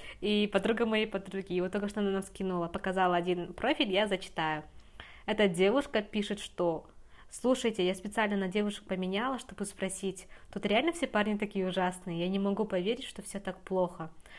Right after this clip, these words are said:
Но тогда я лучше найду подруг, с которой буду ездить на Чимбу, учиться играть в шахматы и ходить на трансфо-, трансформационные игры. Хочу найти друзей по интересам, чтобы жить стало интереснее.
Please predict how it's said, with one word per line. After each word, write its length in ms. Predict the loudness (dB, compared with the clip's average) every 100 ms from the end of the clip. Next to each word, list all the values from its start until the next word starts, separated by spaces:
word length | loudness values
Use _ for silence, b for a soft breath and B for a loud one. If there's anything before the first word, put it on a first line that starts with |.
| B -4
Но 120 | 4
тогда 240 | 4 6
я 160 | 4 4
лучше 220 | 2 0 0
найду 220 | 0 0
подруг, 400 | 0 0 0 -2
с 60 |
которой 340 | -6 -2 0 0
буду 220 | -2 -4
ездить 400 | 0 0 0 -2
на 80 | -6
Чимбу, 380 | -4 -2 0 0
учиться 480 | -2 -2 -4 -4 -2
играть 240 | -2 -4
в 40 | -2
шахматы 580 | -2 0 -4 -4 -4
и 40 | -4
ходить 380 | -2 -4 -4 -2
на 160 | -2
трансфо-, 480 | -2 -6 -8 -8 -10 -12 -16 -2
трансформационные 1080 | 2 2 2 -2 -2 -4 -2 0 0 -2 -2
игры. 240 | -2 -2 -4 B B B -6
Хочу 280 | -4 0
найти 260 | 0 2 0
друзей 300 | 0 2 2
по 140 | 2
интересам, 480 | 0 2 0 0 -4
чтобы 300 | -4 -4 0
жить 160 | 0 -2
стало 340 | 0 0 2
интереснее. 600 | 0 0 2 0 -4 -10